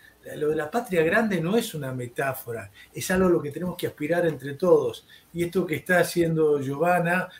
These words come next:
me parece que es otra manera de que nos acerquemos en toda Latinoamérica. Por tanto, Giovanna,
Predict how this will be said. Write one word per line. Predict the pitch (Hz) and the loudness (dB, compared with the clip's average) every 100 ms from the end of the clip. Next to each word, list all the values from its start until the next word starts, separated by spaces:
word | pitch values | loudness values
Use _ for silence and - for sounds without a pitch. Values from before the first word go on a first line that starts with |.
| - | -10
me | 147 | -2
parece | 196 170 170 | 0 0 -2
que | |
es | 156 - | -4 -4
otra | 196 202 - 170 | -4 -2 -2 0
manera | 160 156 160 180 | 0 0 0 2
de | 165 | 0
que | 156 | -2
nos | 147 - | -6 -6
acerquemos | 135 135 127 165 165 160 - | -6 -6 -4 -2 0 0 -2
en | 131 | -8
toda | - 156 | 2 2
Latinoamérica. | 139 131 131 127 120 110 110 98 - - _ | 2 -2 -4 -2 0 -2 -4 -10 -14 -20 _
Por | 131 127 | -12 -6
tanto, | 170 165 160 | -4 4 4
Giovanna, | 147 151 175 175 165 156 | 4 4 2 2 2 0